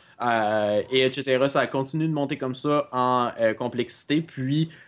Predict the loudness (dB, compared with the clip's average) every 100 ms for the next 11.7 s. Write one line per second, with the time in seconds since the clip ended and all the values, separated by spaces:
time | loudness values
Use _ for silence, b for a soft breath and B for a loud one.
0 | 2 4 6 4 0 -6 -8 -2 4 4
1 | 6 2 2 -2 0 -2 -2 -4 0 0
2 | 0 -2 -2 0 0 2 -2 0 0 0
3 | 2 2 2 2 2 2 2 0 -2 0
4 | 0 0 -2 -2 -4 -6 -6 -4 2 2
5 | 0 -4 b b b b _ _ 2 2
6 | 2 2 0 2 0 -2 -2 -4 0 -2
7 | -2 -2 -2 0 0 2 2 2 0 -2
8 | -2 0 0 0 -2 -2 -2 -2 0 0
9 | 0 0 0 -4 -2 -2 2 0 0 -4
10 | -2 0 0 0 0 0 -2 -2 -2 -4
11 | -2 -2 -2 -2 0 0